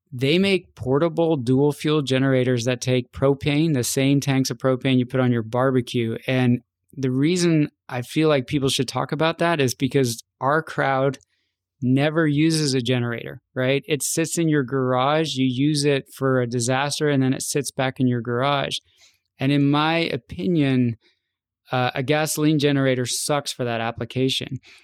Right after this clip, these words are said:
Storing gasoline and not having it go bad is a pain in the butt, right? Um, keeping an, a gasoline-powered engine clean and operational is a pain in the butt. Um, but I was just gonna throw out there, they make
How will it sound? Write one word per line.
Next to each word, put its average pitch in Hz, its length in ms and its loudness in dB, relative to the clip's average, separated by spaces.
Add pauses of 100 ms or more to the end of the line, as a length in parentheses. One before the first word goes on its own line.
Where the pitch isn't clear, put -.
(280)
Storing 180 520 2
gasoline 139 880 0
and 127 240 0
not 131 180 2
having 131 280 0
it 117 80 0
go 127 180 2
bad 123 540 -2
is 127 140 0
a 127 60 -2
pain 127 260 0
in 120 100 2
the 117 60 -4
butt, 120 380 -6
right? 127 400 0 (120)
Um, 127 260 0
keeping 156 580 2
an, 123 280 0 (100)
a 131 100 -4
gasoline-powered 127 920 0
engine 131 440 2
clean 135 380 0
and 135 80 2
operational 131 640 0
is 123 100 -2
a 117 60 -4
pain 127 280 0
in 120 100 4
the 117 60 -2
butt. 123 320 0 (600)
Um, 123 460 2 (640)
but 131 400 0
I 139 120 0
was 135 120 2
just 160 160 0
gonna 160 200 2
throw 139 280 0
out 131 160 2
there, 127 160 2
they 127 140 2
make 131 240 2